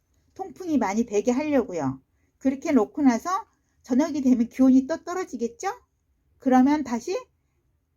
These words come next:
거실로 데려와서 또 그 창문 앞에 그렇게 놓고 또 문을 열어놓고 그렇게를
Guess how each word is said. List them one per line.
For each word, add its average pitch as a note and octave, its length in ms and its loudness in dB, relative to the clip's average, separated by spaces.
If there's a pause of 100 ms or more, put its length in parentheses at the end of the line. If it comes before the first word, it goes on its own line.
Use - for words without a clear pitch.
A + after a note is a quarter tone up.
(380)
거실로 C4+ 480 2
데려와서 A#3 680 -2 (140)
또 G4 280 -6 (320)
그 A#3 160 -2
창문 G4 420 -8
앞에 D#4+ 520 -6 (1160)
그렇게 A#3+ 320 -2
놓고 G3+ 440 -4
또 E4+ 120 -6
문을 A#3+ 340 2
열어놓고 G#3 520 -2
그렇게를 B3 760 -2